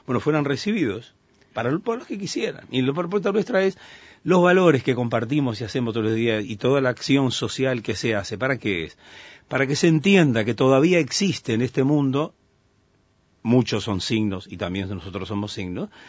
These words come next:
de que la bondad es lo que hace capaz que pueda surgir en el ser humano los valores que lleva adentro, que los tiene como que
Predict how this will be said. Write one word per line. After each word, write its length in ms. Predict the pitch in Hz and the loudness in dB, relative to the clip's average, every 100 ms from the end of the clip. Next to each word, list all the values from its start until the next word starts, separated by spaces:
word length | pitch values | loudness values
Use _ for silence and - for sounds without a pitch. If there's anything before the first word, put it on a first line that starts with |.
| - - | -20 -20
de 140 | - 127 | -6 -2
que 140 | 139 | 2
la 140 | 123 123 | 4 2
bondad 680 | 120 165 175 160 180 208 | 4 6 6 4 4 4
es 100 | 170 | 2
lo 140 | 131 113 | 0 0
que 100 | 127 | -2
hace 220 | 131 143 | -2 -2
capaz 640 | - 165 - 262 254 - - | 2 0 0 -4 -4 -10 -10
que 100 | 127 | -8
pueda 240 | 110 147 | -2 -2
surgir 420 | 147 135 - 135 107 | -2 -4 -2 0 0
en 120 | 101 | -2
el 80 | 101 | -2
ser 180 | 151 | 0
humano 340 | 160 165 190 233 - - - - | 0 0 -4 -8 -14 -20 -14 -4
los 220 | 120 107 | -2 2
valores 580 | 131 135 165 143 104 - | 4 6 8 6 2 -4
que 140 | 113 | -6
lleva 380 | 101 135 143 143 | 0 4 6 6
adentro, 420 | 156 165 165 151 | 4 4 2 0
que 80 | 117 | 0
los 160 | 101 | -4
tiene 320 | - 131 139 131 | -2 0 0 -2
como 340 | 127 135 135 | -2 -2 -4
que 240 | 120 123 | -2 -4